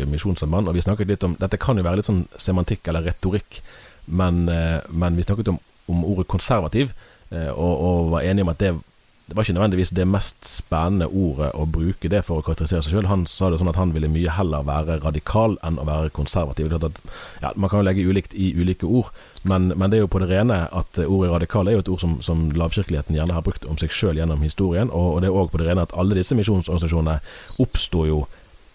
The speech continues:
forholdsvis nært hverandre i tid, og den gangen var det utvilsomt radikale bevegelser. Så, så har jo de levd, eh, mer enn lenge nok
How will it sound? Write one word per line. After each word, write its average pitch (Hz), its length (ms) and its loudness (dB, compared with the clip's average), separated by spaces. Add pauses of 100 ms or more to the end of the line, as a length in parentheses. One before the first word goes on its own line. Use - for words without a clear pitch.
(220)
forholdsvis 101 640 0
nært 95 560 0
hverandre 87 400 2
i - 80 -4
tid, 135 320 -2
og 92 160 -2
den 113 180 4
gangen 120 380 4
var 104 140 4
det 80 100 -2
utvilsomt 82 640 -2 (160)
radikale 82 580 0 (320)
bevegelser. 95 540 0 (260)
Så, 101 220 -2 (180)
så 101 160 2
har 95 140 4
jo 87 80 2
de 85 100 2
levd, 78 320 0
eh, 80 140 2 (100)
mer 90 240 2
enn 113 160 2
lenge 98 220 2
nok 90 100 -2